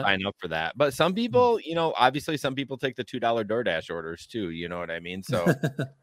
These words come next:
Speaker 2: yeah, there's always people out there that need money and,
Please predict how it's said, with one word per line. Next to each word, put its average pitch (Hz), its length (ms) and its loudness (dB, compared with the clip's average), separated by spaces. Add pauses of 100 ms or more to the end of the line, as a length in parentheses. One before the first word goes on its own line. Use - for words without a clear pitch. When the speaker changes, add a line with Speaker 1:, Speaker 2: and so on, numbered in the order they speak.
(120)
Speaker 2:
yeah, 131 140 4
there's 123 200 6
always 139 300 8
people 123 260 4
out 117 180 8
there 107 280 6
that 95 240 2
need 104 240 -2
money 104 500 2
and, 90 340 -4